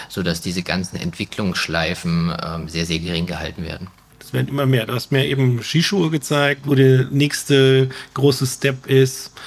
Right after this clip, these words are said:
Speaker 2: aber auch im Bereich Arbeitssicherheit. Ähm, mit wie vielen habt ihr da angefangen? Mit einem, mit zwei,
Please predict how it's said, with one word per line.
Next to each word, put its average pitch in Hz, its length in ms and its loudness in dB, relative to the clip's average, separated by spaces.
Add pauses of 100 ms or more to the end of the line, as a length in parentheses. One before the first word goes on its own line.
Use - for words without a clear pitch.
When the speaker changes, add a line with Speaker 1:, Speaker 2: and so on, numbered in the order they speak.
(160)
Speaker 2:
aber 120 200 0
auch 123 80 4
im 131 120 6
Bereich 120 320 0
Arbeitssicherheit. 131 1600 0
Ähm, 120 580 4 (580)
mit 120 160 -2
wie 131 80 4
vielen 131 240 4
habt 127 160 2
ihr 123 60 4
da 117 100 2
angefangen? 143 380 0
Mit 131 120 0
einem, 139 280 0
mit 135 140 -2
zwei, 139 400 0